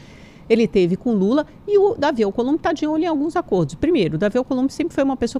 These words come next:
com muito poder, muita influência sobre orçamento secreto. Ele direciona muitos daqueles recursos, ou seja, é presidente da C C J. Pode, eventualmente,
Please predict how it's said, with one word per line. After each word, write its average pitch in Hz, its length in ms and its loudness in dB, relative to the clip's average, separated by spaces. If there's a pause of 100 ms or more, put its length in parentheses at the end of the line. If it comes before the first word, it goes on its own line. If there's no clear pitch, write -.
com 240 60 -2
muito 277 200 -2
poder, 226 300 0
muita 254 280 0
influência 226 400 -4
sobre 226 340 -4
orçamento 214 380 -4
secreto. 170 420 -4
Ele 160 100 0
direciona 208 600 0
muitos 214 260 -4
daqueles 214 340 0
recursos, 151 400 -4
ou 185 80 -2
seja, 139 300 -6 (240)
é 269 160 4
presidente 233 400 -2
da 226 80 -2
C 226 160 -2
C 226 220 0
J. 147 260 -4 (640)
Pode, 339 380 6
eventualmente, 175 1120 -2